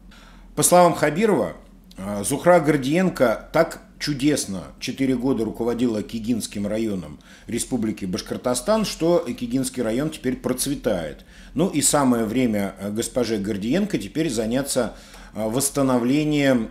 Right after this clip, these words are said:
э, процветания туризма и предпринимательства, э, Республики Башкортостан, судя по логике Хабирова. Напомним, что Рустем Авзалов, покинувший пост министра, э, туризма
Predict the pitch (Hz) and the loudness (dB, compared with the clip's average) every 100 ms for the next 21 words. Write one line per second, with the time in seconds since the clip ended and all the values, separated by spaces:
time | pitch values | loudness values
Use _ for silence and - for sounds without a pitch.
0 | - 104 104 98 - 127 117 123 135 139 | -6 -6 -4 -4 -2 -2 0 0 4 4
1 | 135 131 127 123 123 113 127 127 127 123 | 6 4 4 2 0 0 2 2 4 2
2 | 123 120 123 123 117 120 123 101 - - | 2 -2 -2 -4 -2 0 2 0 -4 -6
3 | 95 92 80 92 101 104 107 107 90 92 | -4 -4 -6 -6 -6 -6 -6 -6 -6 -8
4 | 98 - - 135 151 - 123 85 - 107 | -8 -8 -8 -2 -2 0 -2 -2 -6 -8
5 | 80 - 113 104 92 104 - 151 135 98 | -6 -4 -2 -4 -6 -10 -4 -2 0 -2
6 | 80 - - - - - - - - - | -4 -12 -20 -20 -16 -16 -16 -20 -20 -2
7 | 151 160 175 123 107 - 131 131 - 139 | 0 4 4 4 -2 -2 0 0 0 0
8 | 117 110 160 226 220 165 160 170 160 127 | 0 0 4 4 4 2 0 0 0 -2
9 | 143 127 156 143 - - 127 135 139 127 | -4 0 0 0 -4 -6 -2 0 0 -2
10 | 123 127 123 - 117 104 135 135 120 123 | 0 2 2 -2 -6 -4 -2 0 0 0
11 | 117 | 0